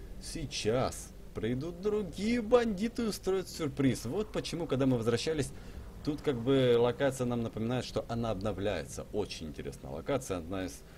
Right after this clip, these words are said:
интереснейших и уникальнейших. Посох молнии.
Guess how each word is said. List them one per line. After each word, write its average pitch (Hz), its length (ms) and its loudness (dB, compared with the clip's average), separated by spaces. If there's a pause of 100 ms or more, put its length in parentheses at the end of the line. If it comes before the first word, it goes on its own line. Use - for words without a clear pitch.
(300)
интереснейших 101 720 -2 (100)
и 113 220 -2 (760)
уникальнейших. 117 840 2 (1700)
Посох - 460 -8
молнии. 69 680 -8